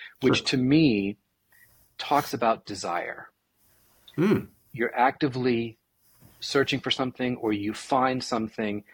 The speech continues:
Speaker 1: and you are willing to sacrifice everything to obtain it. And,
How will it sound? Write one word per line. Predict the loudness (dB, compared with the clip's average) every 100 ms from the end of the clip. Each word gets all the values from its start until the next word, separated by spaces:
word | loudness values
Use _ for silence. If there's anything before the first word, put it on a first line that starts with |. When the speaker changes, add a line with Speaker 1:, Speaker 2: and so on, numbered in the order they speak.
| -20 _ -4
Speaker 1:
and | -2 2
you | 2
are | 2
willing | 0 0 -2
to |
sacrifice | -2 2 2 0 -4 -4 -4 -6 -2
everything | 0 0 -6 -6 -8 -6 -8 -10 -14 _
to | -2 0 2 0 -4 -10
obtain | -6 0 2 2
it. | -4 -8 _ _ -20 -20 -20 -10 -2
And, | 2 2